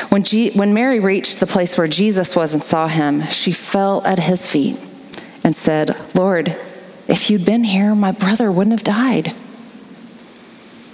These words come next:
When Jesus saw her weeping and the Jews who had come along with her also weeping, he was deeply moved in spirit and troubled.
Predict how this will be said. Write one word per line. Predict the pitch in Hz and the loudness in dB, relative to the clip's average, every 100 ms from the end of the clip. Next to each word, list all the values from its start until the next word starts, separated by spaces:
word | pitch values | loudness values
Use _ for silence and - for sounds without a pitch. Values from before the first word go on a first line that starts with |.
| - - - | -10 -6 0
When | 170 | 0
Jesus | 160 214 220 233 233 | 2 2 2 2 0
saw | - 208 208 | 0 0 2
her | 202 208 | 2 2
weeping | 180 175 - 170 175 175 | 2 0 0 0 2 2
and | - 165 | 2 2
the | 156 | 2
Jews | 151 175 208 220 208 | 0 2 2 2 2
who | 196 | 2
had | 170 | 0
come | - 196 | 0 0
along | 175 170 185 208 | 2 2 2 0
with | 190 | 0
her | 170 - | 0 0
also | 175 226 - 156 | 0 0 0 2
weeping, | 147 143 151 156 185 - - - - | 2 2 2 2 0 -6 -10 -10 -2
he | - | 2
was | 202 180 170 | 2 2 -2
deeply | - - 226 226 226 190 165 156 151 | -6 0 2 2 0 2 4 2 2
moved | 170 160 143 143 - - - - | 2 2 2 0 -2 -6 -6 0
in | 170 | 0
spirit | - - 156 135 139 - - - | 0 0 2 2 -2 -6 -10 -2
and | 165 147 | 0 0
troubled. | - 160 143 123 | 0 0 0 0